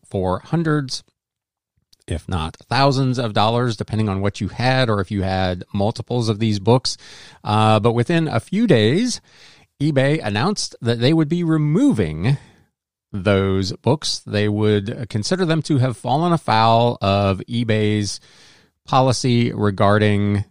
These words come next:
um, controversial, racist imagery and so on. So those books, um, by the weekend, you could still find a few here and there, but by and large,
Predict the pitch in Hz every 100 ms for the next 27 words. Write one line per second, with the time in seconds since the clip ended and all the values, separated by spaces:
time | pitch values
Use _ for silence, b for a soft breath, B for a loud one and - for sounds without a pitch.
0 | _ 90 90 87 90 87 - 113 - 110
1 | 113 - 113 110 107 98 - 98 98 101
2 | - 104 - - - _ _ _ 117 117
3 | 98 101 101 95 90 87 - 151 139 135
4 | 123 107 98 131 151 123 143 - - B
5 | B B - 107 101 98 98 92 - _
6 | _ 127 120 160 220 185 170 151 147 123
7 | - 180 139 139 127 95 - 170 180 165
8 | 131 156 139 139 143 127 110 117 113 107
9 | 104 104 98